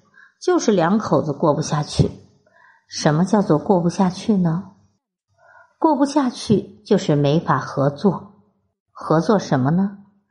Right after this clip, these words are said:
合作着把彼此的核心需要都满足了。合作系统长期的无法建立，就像一个人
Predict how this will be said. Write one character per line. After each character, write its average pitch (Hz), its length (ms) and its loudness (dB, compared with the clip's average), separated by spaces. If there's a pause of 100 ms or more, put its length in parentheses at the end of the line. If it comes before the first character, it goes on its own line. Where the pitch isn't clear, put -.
(360)
合 220 320 0
作 254 240 2
着 165 220 2
把 156 280 0
彼 151 300 0
此 196 160 -2
的 143 160 2
核 156 240 0
心 208 260 0
需 202 240 0
要 190 240 0
都 - 240 -2
满 147 360 0
足 135 260 0
了。 - 300 -2 (580)
合 240 220 0
作 294 160 2
系 269 200 2
统 170 260 -2
长 165 300 0
期 202 160 -4
的 208 160 2
无 151 180 2
法 185 200 0
建 202 340 0
立， - 300 -4 (320)
就 320 160 2
像 269 240 2
一 202 120 2
个 233 120 2
人 175 420 0